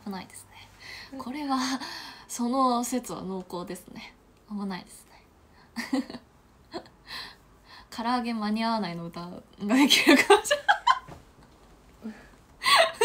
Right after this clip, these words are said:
<laughs> あ、あの、締め切り間に合わないの歌？締め切り間に合わないの歌は、えー、Twitterを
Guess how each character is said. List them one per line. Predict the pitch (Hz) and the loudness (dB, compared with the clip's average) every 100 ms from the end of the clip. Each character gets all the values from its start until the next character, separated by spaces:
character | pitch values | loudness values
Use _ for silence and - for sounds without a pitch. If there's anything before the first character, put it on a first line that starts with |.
| 508 466 427 - - - 932 932 - - - - _ - - - - - - - - - - - - - - - - - - - - - - - | 2 2 0 -2 -20 -6 2 4 4 -2 -18 -20 _ -20 -14 -12 -12 -16 -20 -20 -20 -20 -20 -20 -20 -20 -20 -16 -14 -12 -14 -16 -20 -20 -20 0
<laughs> | |
あ、 | 240 240 233 220 220 | 6 8 6 4 0
あ | 240 | 2
の、 | |
締 | 240 294 | 2 4
め | 381 | 4
切 | 381 370 | 4 2
り | 359 | 2
間 | 330 | 2
に | 320 330 | 4 4
合 | |
わ | 330 330 | 4 4
な | 202 | 0
い | |
の | 180 | -2
歌？ | 175 190 214 349 - - - - - - | -6 -6 -8 -8 -16 -20 -20 -20 -20 -20
締 | - 226 | -12 -8
め | 330 | -8
切 | 415 427 | -8 -6
り | 415 | -4
間 | 403 392 | -2 -2
に | 392 | -2
合 | 403 | -2
わ | 381 | -2
な | 269 | -4
い | 214 | -4
の | 196 | -6
歌 | 190 202 190 | -8 -6 0
は、 | 240 - | 0 0
え | 202 190 | -4 -10
ー、 | |
Twitter | - 214 208 - 196 196 196 | -10 -10 -10 -10 -8 -6 -8
を | 190 | -10